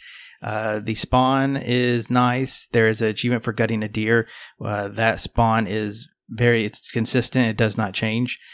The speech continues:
Uh, but that was really it. Um, y-, you do need to shoot somebody from very far away, uh, and you also have to kill a certain kind of zombie, uh, as well as stay alive.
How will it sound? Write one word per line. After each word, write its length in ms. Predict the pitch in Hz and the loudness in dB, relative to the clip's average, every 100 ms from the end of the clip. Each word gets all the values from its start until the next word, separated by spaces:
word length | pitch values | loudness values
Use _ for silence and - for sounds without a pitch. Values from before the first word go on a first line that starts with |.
| - - | -20 -10
Uh, 360 | - 113 110 107 131 | -2 2 2 2 -2
but 200 | 127 - | -2 2
that 260 | 240 - | 2 2
was 360 | 190 175 143 131 | 0 0 0 -4
really 500 | 135 156 170 147 120 | -2 0 2 4 2
it. 640 | - 123 101 92 - - - | 4 4 4 0 -6 -10 -2
Um, 440 | 113 110 107 104 - _ _ | 0 2 0 -4 -8 _ _
y-, 180 | 104 98 | -16 -12
you 180 | - 135 | -2 2
do 220 | 131 185 | 6 6
need 200 | 180 160 131 | 6 2 2
to 60 | |
shoot 300 | 120 - 127 | 0 0 -2
somebody 300 | 139 131 131 | 0 2 2
from 180 | 123 117 | 0 0
very 180 | 120 117 | 0 0
far 220 | 123 107 | 0 0
away, 460 | 117 156 151 151 151 - - - - | 2 2 2 0 -4 -14 -20 -14 -4
uh, 240 | 110 110 | -2 -2
and 100 | 110 | 0
you 80 | 123 | 2
also 200 | 123 127 | 4 2
have 80 | 113 | 0
to 80 | 113 | -2
kill 200 | 123 113 | 0 0
a 60 | |
certain 280 | - - 104 | 0 -6 -8
kind 340 | - 120 127 | -6 -2 0
of 100 | 123 | 0
zombie, 560 | 117 127 127 127 127 127 _ _ - _ | 2 4 6 4 2 -4 _ _ -20 _
uh, 200 | 110 107 | -6 -4
as 160 | 101 113 | -2 0
well 180 | 117 113 | 2 2
as 100 | 110 | 0
stay 240 | - 120 | 0 2
alive. 560 | 104 104 104 113 123 | 2 2 2 2 0